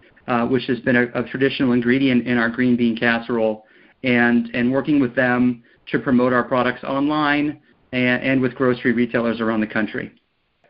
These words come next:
When we look at the in-store environment this year, you'll see that the stores will be replenished, um, but, uh, you'll see, uh, the traditional, I, I believe, traditional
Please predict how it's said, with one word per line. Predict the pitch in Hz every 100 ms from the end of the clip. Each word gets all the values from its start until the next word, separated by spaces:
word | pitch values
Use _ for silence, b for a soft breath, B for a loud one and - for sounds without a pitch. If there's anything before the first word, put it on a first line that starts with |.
| - -
When | 180 190
we | 196
look | 220 233
at | 185 165 -
the | 135 143
in-store | 151 151 - 147 127
environment | 117 120 123 120 117 117
this | 123 113 117
year, | 110 113 107 104 - b b
you'll | 151 156 135
see | 165 147
that | 135
the | 131 127
stores | 151 135 139 120 - -
will | 131 127
be | 123
replenished, | 120 117 131 151 214 - - _ b b -
um, | 117 113 110 117 - _ -
but, | 151
uh, |
you'll | 160 190 170 - -
see, | 175 175 160
uh, | 147 143 139 - _ _
the | 165 170
traditional, | 190 - 165 175 185 165 165
I, | - 156
I | 139 156
believe, | 160 135 123
traditional | 120 131 147 - 151 135 135 131